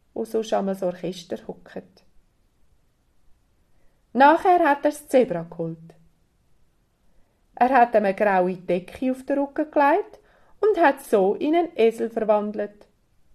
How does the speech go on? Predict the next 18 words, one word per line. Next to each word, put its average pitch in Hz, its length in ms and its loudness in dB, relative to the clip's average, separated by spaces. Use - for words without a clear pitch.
Am 220 160 0
Nashorn 320 680 6
hat 254 220 4
er 220 100 0
aus 220 140 -4
einem 165 260 -8
Popcornbecher 233 1400 2
ein 196 240 -4
zweites 180 440 0
Horn 180 280 2
gebastelt 277 640 0
und 320 300 2
schon 349 220 4
ist 339 320 -2
aus 226 180 -8
dem 240 180 -2
Nashorn 180 640 -4
ein 339 180 2